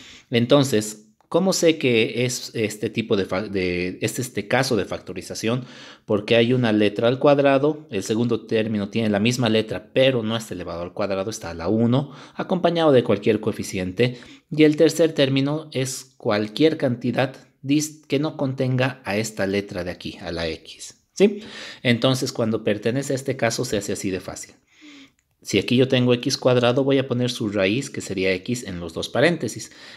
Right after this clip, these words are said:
Y ahora voy a encontrar dos números que multiplicados me den esto. Hay que tener mucho cuidado con su signo.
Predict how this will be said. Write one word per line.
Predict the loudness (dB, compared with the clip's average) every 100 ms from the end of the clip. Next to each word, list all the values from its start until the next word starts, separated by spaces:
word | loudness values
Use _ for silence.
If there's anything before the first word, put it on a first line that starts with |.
| -4
Y | 4
ahora | 6 6
voy | 2 -2
a |
encontrar | -4 -6 0 0 0 0
dos | 0
números | 0 2 2 0
que | -2
multiplicados | -2 -2 -2 -6 -6 -6 0 2 2
me | 0 0
den | 0 -2
esto. | -6 0 0 0 0
Hay | -4
que | -4
tener | -2 0 0 0
mucho | 0 -2 -2
cuidado | 0 2 4 2
con | 0 -2
su | -2
signo. | 0 0 2 2 0